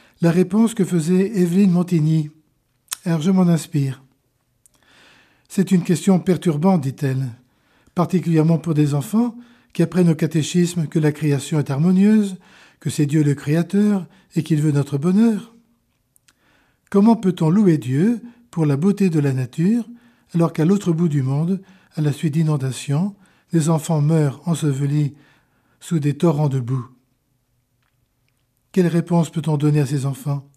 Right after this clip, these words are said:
alors que nous sommes nous-mêmes désarmés face à la question du malheur ? Bien sûr, nous croyons que Jésus est le reflet du Père, de l'amour du Père pour tous les hommes. Alors, si Dieu nous aime,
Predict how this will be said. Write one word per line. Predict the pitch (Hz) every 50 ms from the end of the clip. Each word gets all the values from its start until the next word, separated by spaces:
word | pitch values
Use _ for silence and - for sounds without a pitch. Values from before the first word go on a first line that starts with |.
| _ _ _ _ _ _ _ -
alors | 180 180 170 175
que | 196
nous | 180 175 185 170
sommes | - 208 196 180
nous-mêmes | 175 196 208 202 214 233 226 196 170 151 147 - - _ _ _
désarmés | 156 202 202 170 175 165 139 139 131 135 139 123 113 - _ _ _ _ _ _
face | - - 170 165 160 143 - - _ -
à | 165
la | 151
question | - - 151 135 - 156 147
du | 131 143 135
malheur ? | 135 131 127 131 127 123 127 - _ _ _ _ _ _ _ _ _ _ _ _ _ _ _ _ _ _ _ _ _ _ _ _ _ _ _ _ _ _ _ _ _ _ _ _ _ _ - - - _ _ _ _ _ _ _ _ _ _ _ _ _ _ _ _ _ _ _ -
Bien | 151 160
sûr, | 147 - - 202 208 202 170 143
nous | 151 165 170
croyons | 170 - 170 160 160 160 165 160
que | - - 151
Jésus | 135 147 147 135 151 165
est | 151
le | 147 143
reflet | 143 139 151 143 - - 147
du | 127 131 131
Père, | 127 - 147 135 131 131 127 - - _ _ _ _
de | - 151
l'amour | 147 156 165 165 160 156 147
du | 127 135 139
Père | 131 - 147 139 139 139 127 117 - _ _ _ -
pour | 165 143 -
tous | - 170
les | 147 139 131 110 127
hommes. | 131 127 127 131 127 - _ _ _ _ _ _ _ _ _ _ _ _ _ _ _ _ - - _ _ _ _ _
Alors, | - 180 175 170 170 165 131
si | - 196 175
Dieu | 175 190 175
nous | 170 160 147 131 151
aime, | 151 147 147 147 139